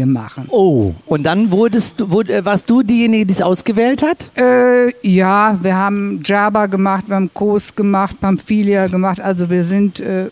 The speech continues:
Speaker 1: so denn
Speaker 2: Rumgefahren
Speaker 1: gereist,
Speaker 2: durch die
Speaker 1: auch in den Bergen waren
Speaker 2: Ach,
Speaker 1: wir,
Speaker 2: wie schön.
Speaker 1: in der Schweiz, äh,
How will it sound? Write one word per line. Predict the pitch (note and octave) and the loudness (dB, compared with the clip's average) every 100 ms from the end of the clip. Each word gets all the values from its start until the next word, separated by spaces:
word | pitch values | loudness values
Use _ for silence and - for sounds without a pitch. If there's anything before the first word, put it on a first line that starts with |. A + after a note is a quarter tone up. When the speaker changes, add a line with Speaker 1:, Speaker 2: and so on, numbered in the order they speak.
| - | -10
Speaker 1:
so | F3 F#3 | -6 -4
denn | F3 F3 F3+ C4 - _ _ _ _ _ - | -4 -4 -4 -6 -12 _ _ _ _ _ -2
Speaker 2:
Rumgefahren | F#3 F3+ E3 F#3+ G3 | 2 2 2 2 2
Speaker 1:
gereist, | C#3 | 2
Speaker 2:
durch | G3+ | 0
die | F3+ | 0
Speaker 1:
auch | |
in | F#3 | 0
den | F#3 F3 | 0 0
Bergen | F#3 G3 G3 G3 G3 F3+ | 2 2 2 0 -2 -2
waren | F#3+ F#3+ F#3+ | 0 0 0
Speaker 2:
Ach, | F3+ F#3 | 0 0
Speaker 1:
wir, | G3+ | 0
Speaker 2:
wie | F3 | 0
schön. | C#3+ A2 F#2+ | 0 0 -2
Speaker 1:
in | F3 E3+ | -2 -2
der | E3+ | -2
Schweiz, | - D#3+ F3+ F3 F#3 F#3 - - - | -4 -4 -2 -2 -2 -4 -8 -10 -8
äh, | A3 F3+ F3 | -6 -2 -2